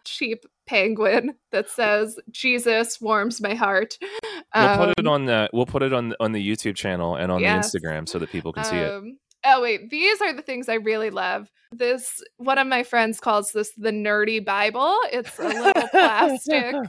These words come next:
Speaker 2: <laughs>
Speaker 1: Bible with arms and legs and glasses on. This actually did get sent out to kids. Um, and it,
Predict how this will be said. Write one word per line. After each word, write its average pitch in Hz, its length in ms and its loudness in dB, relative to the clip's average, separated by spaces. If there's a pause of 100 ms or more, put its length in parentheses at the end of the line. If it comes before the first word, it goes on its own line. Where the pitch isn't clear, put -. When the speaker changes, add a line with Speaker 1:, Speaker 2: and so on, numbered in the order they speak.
Speaker 2:
<laughs> - 640 -12
Speaker 1:
Bible 220 840 0
with 220 460 -6 (280)
arms 214 380 -2
and 220 120 -4
legs 220 580 -2 (160)
and 214 280 -4
glasses 226 460 -4
on. 185 320 -6 (300)
This 269 300 -2
actually 214 500 -2
did 208 280 -8
get 190 220 -6 (180)
sent 190 320 -10
out 156 280 -10 (240)
to 233 120 -8
kids. 180 460 -2 (420)
Um, 190 680 0 (180)
and 202 160 -2
it, 190 120 -6